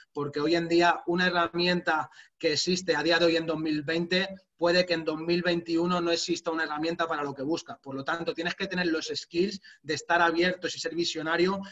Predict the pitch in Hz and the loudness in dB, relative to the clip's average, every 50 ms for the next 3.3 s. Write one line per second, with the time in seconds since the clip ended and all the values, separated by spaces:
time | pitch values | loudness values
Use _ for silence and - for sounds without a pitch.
0 | - - _ - 160 156 - - 151 151 139 - 156 143 160 170 170 170 180 170 | -16 -10 _ -2 -2 0 -2 -2 -4 -6 -6 -6 -4 -2 -2 -2 0 0 0 0
1 | - 175 160 151 147 147 139 151 160 165 165 165 - - - _ _ _ _ - | 0 -2 -2 -2 -2 -4 -2 -2 0 2 0 0 -2 -4 -18 _ _ _ _ -8
2 | 156 156 - - 165 156 147 147 147 143 143 139 139 139 139 135 135 135 135 143 | -6 -4 -4 -2 -2 0 0 2 2 2 2 2 2 2 0 0 -2 -4 -6 -8
3 | 156 - - 151 - | -6 -4 -2 -2 0